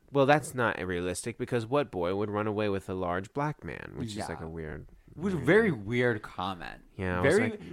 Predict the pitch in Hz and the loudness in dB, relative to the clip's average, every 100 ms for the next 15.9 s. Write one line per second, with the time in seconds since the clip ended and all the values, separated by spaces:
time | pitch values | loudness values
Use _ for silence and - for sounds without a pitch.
0 | 165 160 202 156 185 247 269 214 143 120 | -6 -2 -2 0 -2 -2 -2 -6 -8 -6
1 | 156 170 165 127 131 - - _ - _ | -4 -2 -2 -4 -10 -10 -20 _ -20 _
2 | 113 101 120 123 151 117 104 101 85 - | -14 -6 -6 -4 -6 -6 -10 -12 -14 -14
3 | 87 82 82 - 92 82 85 82 262 190 | -14 -14 -14 -14 -12 -10 -4 10 12 12
4 | 127 131 143 127 101 57 - - 117 104 | 12 8 8 8 6 0 -8 -6 -4 8
5 | 175 151 110 107 - 143 90 - - 139 | 10 10 8 2 2 2 2 -2 0 6
6 | 175 170 160 131 120 131 127 113 98 104 | 6 8 6 6 8 6 6 2 4 4
7 | - 104 110 131 95 85 92 92 - 101 | 2 -2 4 4 6 0 -2 -4 -2 0
8 | 85 85 - - - - - - 156 151 | 0 -2 -10 -18 -20 -20 -20 -10 -10 -8
9 | 156 139 113 120 131 127 123 117 110 107 | -12 -12 -10 -4 -4 -4 -8 -6 -4 -4
10 | 110 104 95 95 92 90 - 87 87 82 | -6 -6 -6 -6 -12 -14 -10 -10 -10 -14
11 | 85 - 92 82 - - 87 85 80 - | -16 -16 -16 -16 -20 -18 -14 -14 -14 -18
12 | - 69 52 50 55 - - 143 156 135 | -14 -14 -14 -18 -14 -12 -6 2 6 6
13 | 120 147 170 202 165 156 143 135 120 92 | 6 4 4 4 4 6 6 6 4 0
14 | 120 113 110 107 104 98 98 95 95 90 | 4 4 4 2 0 2 2 2 -2 -2
15 | 87 90 87 - 92 - 95 90 87 | -2 -2 -4 -6 -6 -2 0 0 -2